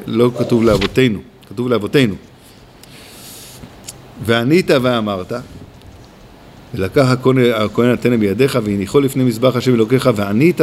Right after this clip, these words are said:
ואמרת לפני השם אלוקיך, "ארמי עובד אבי, וירד מצרימה, ויגר שם מתי מעט", וכולי.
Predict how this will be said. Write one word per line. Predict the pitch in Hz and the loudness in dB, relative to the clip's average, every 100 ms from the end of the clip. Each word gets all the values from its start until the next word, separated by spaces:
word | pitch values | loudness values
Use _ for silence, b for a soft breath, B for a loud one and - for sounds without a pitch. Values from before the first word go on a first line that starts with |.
| 131 | 2
ואמרת | 120 117 139 143 | 2 4 4 2
לפני | 123 110 123 | -2 -2 -2
השם | 113 135 | 0 0
אלוקיך, | 120 131 131 95 - - B B B B B B B - - 107 | 0 2 0 -2 -14 -20 B B B B B B B -20 -10 -2
"ארמי | 101 107 147 170 | 0 2 4 4
עובד | 135 123 117 | 4 2 2
אבי, | 104 135 160 | 0 2 2
וירד | 123 113 139 | 2 2 2
מצרימה, | 131 117 131 147 143 120 | 0 -2 0 2 2 2
ויגר | 123 135 | 2 2
שם | 120 123 | 0 0
מתי | 113 123 | 0 2
מעט", | 113 139 131 | 2 2 0
וכולי. | 120 123 | 2 2